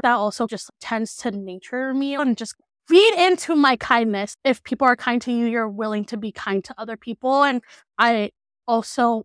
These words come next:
want other people to feel welcome, that they have a sense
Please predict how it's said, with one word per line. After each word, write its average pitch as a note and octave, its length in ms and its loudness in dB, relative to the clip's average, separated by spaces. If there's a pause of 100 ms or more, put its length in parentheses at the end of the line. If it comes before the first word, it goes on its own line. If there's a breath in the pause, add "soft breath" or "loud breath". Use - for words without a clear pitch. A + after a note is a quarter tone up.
(240)
want A3 400 0
other A3+ 160 -4
people A#3 300 -6
to B3 160 -4
feel A3 260 -4
welcome, G#3+ 480 -4
that G#3 160 -6
they A3 80 -4
have A3 360 0
a G#3 80 -2
sense - 520 -6